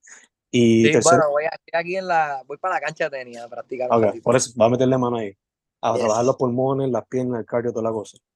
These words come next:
Speaker 2: Yes.
Speaker 1: Y tercero, mano, para adelante. Loco por ver lo que sacas por ahí.
Speaker 2: Yeah, mano, me gustaría que vayas a un show y poder hablar en persona también, así que,
Speaker 1: Cool.
Speaker 2: este, a los que veas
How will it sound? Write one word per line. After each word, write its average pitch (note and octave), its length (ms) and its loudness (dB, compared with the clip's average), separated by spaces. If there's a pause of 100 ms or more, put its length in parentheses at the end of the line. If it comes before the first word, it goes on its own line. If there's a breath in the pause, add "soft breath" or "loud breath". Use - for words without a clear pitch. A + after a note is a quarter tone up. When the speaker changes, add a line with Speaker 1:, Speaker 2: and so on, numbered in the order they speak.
(400)
Speaker 2:
Yes. A#2+ 320 -4
Speaker 1:
Y A2 360 -6 (300)
tercero, C3+ 360 2
mano, E3 260 -2
para A#2+ 180 2
adelante. D#3 260 -6 (340)
Loco A2+ 220 -2
por B2+ 140 0
ver C3 100 0
lo C3 100 0
que C3 80 -4
sacas B2+ 240 -2
por B2+ 160 -4
ahí. B2 180 -6 (840)
Speaker 2:
Yeah, D#3 300 6
mano, D#3+ 240 0
me F3+ 60 2
gustaría C#3 360 -2
que D3+ 100 -6
vayas F3 180 0
a - 20 -2
un F#3+ 100 -8
show F3+ 280 0
y G3 60 0
poder D#3+ 220 -2
hablar E3+ 220 -4
en F3 60 -14
persona E3+ 280 -8
también, E3+ 320 -4
así D#3 220 -8
que, C#3+ 440 -4 (120)
Speaker 1:
Cool. G#2+ 200 -8 (200)
Speaker 2:
este, B2+ 500 -2
a B2 120 0
los B2+ 140 -2
que C3+ 180 -4
veas C#3 220 2